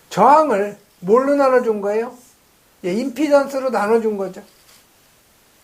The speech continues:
자, 그러면 이쪽에 그 저항이 요 오 옴이, 요게 R이죠, R.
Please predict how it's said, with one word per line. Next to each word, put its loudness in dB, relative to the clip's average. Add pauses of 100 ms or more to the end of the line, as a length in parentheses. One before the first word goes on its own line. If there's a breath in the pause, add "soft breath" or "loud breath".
(360 soft breath)
자, 0
그러면 0 (360)
이쪽에 0 (120)
그 -2
저항이 0 (880)
요 2
오 6
옴이, -4
요게 0
R이죠, 2
R. -4